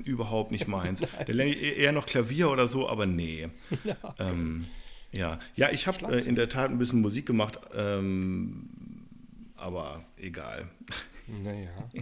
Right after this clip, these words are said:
Speaker 2: Aber nicht zu Hause, oder? Mit dem Schlagzeug, sondern in der Schule oder so?
Speaker 1: Ja, das war damals noch Mus-, Musikunterricht und so, ne?
Speaker 2: Oh, wie schön.
Speaker 1: Ich, ich, ich hab aber Bock, ähm, mir mal wieder ein Schlagzeug zu holen, aber,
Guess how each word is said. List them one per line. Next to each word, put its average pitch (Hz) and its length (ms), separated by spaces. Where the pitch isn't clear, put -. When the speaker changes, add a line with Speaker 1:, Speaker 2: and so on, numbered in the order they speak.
Speaker 2:
Aber 120 120
nicht 139 140
zu 131 140
Hause, 127 300
oder? 113 180
Mit 110 120
dem - 20
Schlagzeug, 107 360
sondern 113 240
in 113 60
der 117 80
Schule 123 280
oder 107 160
so? 110 220
Speaker 1:
Ja, 82 160
das 87 180
war 82 100
damals 87 360
noch 98 80
Mus-, 90 240
Musikunterricht 85 840
und 80 100
so, 78 240
ne? 98 240
Speaker 2:
Oh, - 40
wie 95 40
schön. 92 220
Speaker 1:
Ich, - 220
ich, 113 200
ich 113 140
hab 143 120
aber 123 200
Bock, 110 380
ähm, 107 260
mir 110 100
mal 110 180
wieder 107 120
ein 101 60
Schlagzeug - 420
zu 98 140
holen, 127 240
aber, 107 420